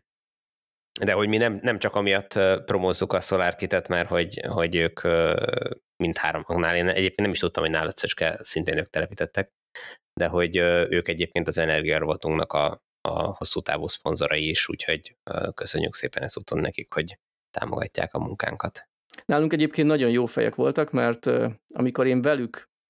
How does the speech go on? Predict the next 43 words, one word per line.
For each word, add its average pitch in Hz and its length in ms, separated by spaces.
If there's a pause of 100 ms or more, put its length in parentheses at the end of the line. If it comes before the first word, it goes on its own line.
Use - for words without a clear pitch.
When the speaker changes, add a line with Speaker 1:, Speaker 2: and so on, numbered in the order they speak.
(180)
Speaker 2:
szerződtem, 127 580
elkezdtük 127 420
a 131 40
folyamatot, 123 440
de 113 100
még 117 180
nem 127 180
volt 110 220
kész, 175 420
akkor - 300
még 151 160
pont 196 300
nem 117 180
hirdettek 110 480
a 113 60
villanyautósok 113 760
pont 117 200
hu-n, 190 300 (560)
és, 127 440
ö, 143 420 (580)
utána 104 360
kezdtek - 400
el 107 80
hirdetni, 160 340
és 147 80
akkor 147 140
egy 139 60
olyan 113 280
kampányuk 110 580
volt, 156 280
hogy 120 320
ha 117 220
a 113 40
villanyautósok 131 760
pont 120 160
hu-n 123 140
keresztül 127 380
rendelsz, 127 340
akkor 113 180
egyel 120 320
több - 200
panelt 113 300
kapsz, - 320